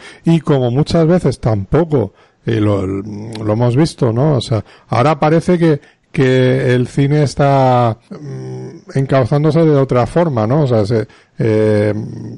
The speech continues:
se hacen series más interesantes que muchas veces que películas, sobre todo venido de Estados Unidos. Te tienes que ir mucho al independiente.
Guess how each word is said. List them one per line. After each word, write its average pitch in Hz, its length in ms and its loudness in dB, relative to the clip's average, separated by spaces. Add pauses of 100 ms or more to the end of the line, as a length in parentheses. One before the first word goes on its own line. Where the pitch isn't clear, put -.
(200)
se - 180 -2
hacen 135 840 -2
series 143 380 -2
más 131 240 -2
interesantes 165 580 0
que 139 120 -2
muchas 127 340 0
veces 156 380 -2 (360)
que 110 500 2
películas, 107 540 0
sobre 95 200 -2
todo 127 160 2
venido 143 240 0
de 139 40 2
Estados 131 400 0
Unidos. 98 540 -2
Te 127 100 -2
tienes 135 220 0
que 165 80 0
ir 156 100 0
mucho 151 300 0
al 156 240 2
independiente. 117 920 -2